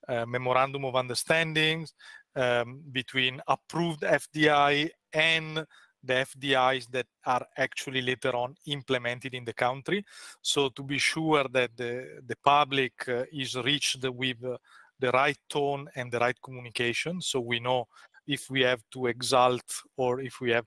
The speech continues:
to, uh, to, to address a problem in attracting F D Is. So this is the, uh, the first reason. Uh, the second is that,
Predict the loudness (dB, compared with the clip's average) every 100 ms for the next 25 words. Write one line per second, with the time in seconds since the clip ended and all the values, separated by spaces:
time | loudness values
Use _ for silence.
0 | -6 -12 -12 _ -20 -20 _ -6 -2 -2
1 | -4 -8 -12 -12 -12 -2 2 2 2 2
2 | 2 -2 -6 -2 2 4 4 2 0 -6
3 | -4 -4 -2 -2 0 0 0 -4 -4 -4
4 | 0 4 4 0 -4 -6 -8 -16 -16 _
5 | -12 -4 -2 -2 0 0 2 4 4 4
6 | -6 _ _ _ _ _ _ _ -2 -2
7 | -2 -2 2 2 2 0 0 -2 -6 -10
8 | -16 -18 -4 2 2 2 0 2 6 4
9 | 4 2 2 2 -2 0 2 2